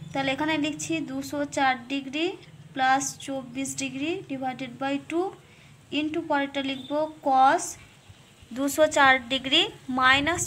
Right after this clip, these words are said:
চব্বিশ ডিগ্রি by দুই। তাহলে দুশো চার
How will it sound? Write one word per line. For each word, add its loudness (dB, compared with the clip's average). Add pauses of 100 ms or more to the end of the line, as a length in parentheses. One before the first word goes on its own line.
চব্বিশ -4 (120)
ডিগ্রি -6 (160)
by 2 (440)
দুই। -10 (640)
তাহলে -8 (140)
দুশো -4 (140)
চার 4